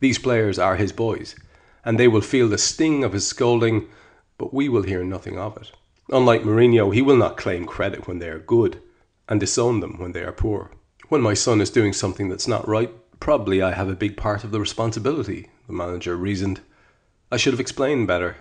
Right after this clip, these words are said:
The boys are obviously not my sons, but the situation is not too different. It's my responsibility. I will tell them if they have a part in it, how you can imagine, but there is nothing else to say about it.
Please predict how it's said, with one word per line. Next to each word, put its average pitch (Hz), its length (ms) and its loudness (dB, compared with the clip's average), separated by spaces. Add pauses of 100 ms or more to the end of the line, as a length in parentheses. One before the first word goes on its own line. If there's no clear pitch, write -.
(200)
The 98 80 -10
boys 113 280 2
are 98 100 2
obviously 95 260 -2
not 92 160 -4
my 92 100 -4
sons, 107 320 -2
but - 140 -10
the - 80 -10
situation 104 720 -2
is 90 160 -6
not 101 220 -6
too 107 180 -4
different. 101 500 -6 (600)
It's - 160 -10
my 113 160 0
responsibility. 90 920 -6 (420)
I 117 80 4
will 113 140 2
tell 117 280 0
them 139 220 4
if 113 100 -4
they 90 140 -4
have 92 160 -4
a 95 40 -10
part 98 300 -4
in 104 100 -2
it, 101 180 -6 (440)
how - 80 -10
you 85 160 -8
can 90 140 -8
imagine, 90 540 -6 (440)
but - 120 -2
there 139 120 8
is 123 100 4
nothing 151 260 2
else 107 160 0
to - 60 -6
say 95 220 -2
about 95 320 -4
it. 85 140 -12